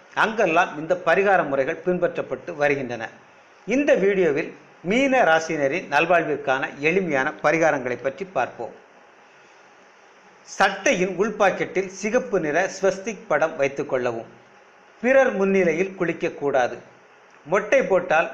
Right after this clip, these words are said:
முழுக்க மொட்டை அடிக்காமல் கொஞ்சம் பிடரியில் குடுமி வைத்துக் கொள்ளவும். ஆலயங்களில் உணவு பிரசாதம் அளிப்பதை விட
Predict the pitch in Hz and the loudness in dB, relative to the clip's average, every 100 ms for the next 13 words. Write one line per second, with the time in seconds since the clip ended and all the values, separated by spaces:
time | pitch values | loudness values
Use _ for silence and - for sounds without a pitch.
0 | - 160 220 240 233 202 160 165 180 151 | -4 -2 0 0 0 0 0 2 2 2
1 | - 143 139 165 - 175 185 208 208 175 | 0 0 0 -4 -2 -2 0 -4 -4 0
2 | 175 160 165 180 180 175 180 165 139 - | 0 0 -4 -6 0 0 0 -2 -2 -4
3 | 139 127 120 110 - - - - - - | -4 -2 -2 -4 -12 -20 -20 -20 -20 -20
4 | - 147 208 269 247 208 170 170 196 139 | -4 4 6 6 4 4 4 2 0 -2
5 | 190 226 226 - 175 175 165 160 139 175 | 0 0 0 0 0 2 0 0 0 -2
6 | 180 151 131 127 160 | -2 0 0 2 0